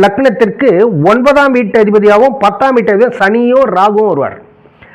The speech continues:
அப்ப இந்த சனி ராகுனுடைய தொடர்பு அந்த மிதுன லக்னத்திலேயோ இல்ல கடக லக்னத்திலேயோ அமர்ந்திருக்கக்கூடிய ராகுவிற்கு கிடைத்தது என்றால் மிகப்பெரிய ராஜயோகத்தை கொடுக்கும் சார். இப்படிப்பட்ட அமைப்புகளுக்கு இந்த குருவ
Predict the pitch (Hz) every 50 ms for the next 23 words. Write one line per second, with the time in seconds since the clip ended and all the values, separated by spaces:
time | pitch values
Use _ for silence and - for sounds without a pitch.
0 | - - - - - - - - 262 247 233 220 208 - - - 220 269 285 302
1 | 302 294 247 233 220 240 277 285 269 277 277 254 240 208 240 226 208 175 - -
2 | - - - 196 247 247 285 285 277 240 226 285 247 180 185 226 254 254 226 196
3 | 156 - - - - - - - 180 220 208 208 196 170 160 165 175 190 220 214
4 | 226 294 277 269 254 226 202 175 185 180 - 226 254 262 214 - 220 208 202 196
5 | 208 233 254 254 220 202 208 208 214 240 262 262 247 - - 180 180 214 233 220
6 | 226 202 185 185 190 214 220 - - 226 247 233 175 170 180 214 214 185 208 180
7 | 165 - 185 - - 180 175 175 185 165 131 - 151 190 220 214 214 208 180 -
8 | 185 - - 156 165 196 196 - 190 175 180 143 139 147 - 220 233 233 208 -
9 | - - - - - - - - - - 123 135 160 165 208 208 208 - 220 226
10 | 262 262 233 165 165 185 214 240 208 226 240 247 247 285 247 - 269 208 214 208
11 | 190 - 170 - - 131 170 185 - - - - - - - - _ - 160 160
12 | - 233 220 - 214 190 160 165 190 240 269 233 262 240 233 202 180 147 156 143
13 | 131 127 127 123 143 220 262 294 277 269